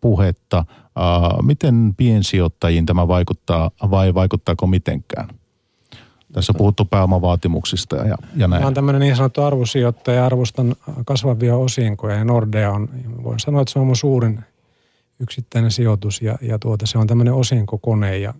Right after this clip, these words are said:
Speaker 2: kyllä niin kuin lähtökohtaisesti tää Suomeen pääkonttorin siirtäminen niin kuin mahdollistaa sen, että, että tuota, tämmöiset niin sanotut vakausmaksut, regulaatiomaksut niin kuin jää pienemmäksi. Nordeahan itse esitti arvio, että se on miljardin luokkaa.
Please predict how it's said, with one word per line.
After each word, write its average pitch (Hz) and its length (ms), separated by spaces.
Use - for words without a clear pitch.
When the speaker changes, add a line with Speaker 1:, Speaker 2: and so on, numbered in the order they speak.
Speaker 2:
kyllä 127 180
niin 123 60
kuin 160 120
lähtökohtaisesti 123 1000
tää 113 240
Suomeen 120 560
pääkonttorin 113 840
siirtäminen 107 840
niin 107 100
kuin 113 120
mahdollistaa 117 880
sen, 135 280
että, - 380
että - 260
tuota, 123 360
tämmöiset 101 260
niin 123 140
sanotut 127 320
vakausmaksut, 120 760
regulaatiomaksut 113 1120
niin 117 100
kuin 107 160
jää 107 200
pienemmäksi. 123 540
Nordeahan 135 400
itse 131 240
esitti 123 380
arvio, 120 300
että 113 100
se 131 60
on 120 100
miljardin 123 560
luokkaa. 143 500